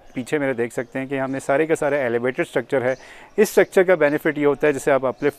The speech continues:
भी बोलते हैं, इसकी स्ट्रक्चर की मदद के through आपका जो छत है, उसकी सारी की सारी स्पेस जो है, वो खाली रहती है। दूसरा,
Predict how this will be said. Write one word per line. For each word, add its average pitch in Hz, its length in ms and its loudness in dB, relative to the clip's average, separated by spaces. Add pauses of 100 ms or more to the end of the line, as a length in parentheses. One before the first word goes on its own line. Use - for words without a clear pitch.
(100)
भी 143 100 0
बोलते 120 320 -4
हैं, 143 60 -4
इसकी 170 600 -4
स्ट्रक्चर 139 420 -4
की 147 320 -4
मदद 123 260 -4
के 143 80 -4
through 143 240 -4 (340)
आपका 147 260 4
जो 165 100 2
छत 196 300 0
है, 185 80 4
उसकी 165 200 -4
सारी 143 300 2
की 143 80 -4
सारी 135 260 -2
स्पेस 151 380 -4
जो 147 140 0
है, 139 120 -4 (120)
वो 135 80 -4
खाली 117 280 0
रहती 135 280 -2
है। 151 160 2 (440)
दूसरा, 180 460 4